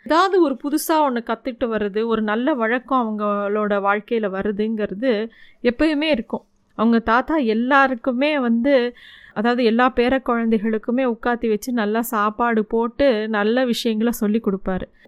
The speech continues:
மாமாவுக்கும் ரெண்டு பசங்க திலீபன், முகிலன்னு, அவங்களையும் உட்காத்தி வச்சு அந்த வீட்டு வாசல்ல உட்காத்தி வச்சு நிறையா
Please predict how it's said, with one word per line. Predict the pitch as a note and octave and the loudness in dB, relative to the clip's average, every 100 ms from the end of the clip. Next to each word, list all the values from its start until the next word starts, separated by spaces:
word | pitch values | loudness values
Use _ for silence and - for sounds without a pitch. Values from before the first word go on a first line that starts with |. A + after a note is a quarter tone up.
| G3+ | 4
மாமாவுக்கும் | G#3+ B3 B3+ B3+ | 6 6 4 2
ரெண்டு | A#3+ G#3 G3+ | 0 0 -2
பசங்க | G3+ A#3 A3+ | -4 -2 -2
திலீபன், | F#3+ G#3+ A3+ A3+ A3 G#3+ | 0 0 0 0 0 0
முகிலன்னு, | F#3+ A3+ G#3 G#3 G3+ A#3+ - - - - | -2 -2 -2 -2 -2 -4 -8 -20 -10 -2
அவங்களையும் | G#3+ A#3 C4 C4+ A3+ | 2 2 2 0 0
உட்காத்தி | A#3+ A#3+ | -2 0
வச்சு | G#3+ G#3 C4 | -2 -2 -2
அந்த | A#3+ G#3+ | -2 -2
வீட்டு | G#3+ A3+ A#3 | -2 -2 0
வாசல்ல | G#3 G#3 A#3 A3+ G3+ | 0 0 -2 -4 -4
உட்காத்தி | G#3+ G3+ G3+ | -4 -4 -4
வச்சு | F#3 - B3+ | -6 -8 -6
நிறையா | B3 G3+ G#3 A3+ | -4 -2 -2 -4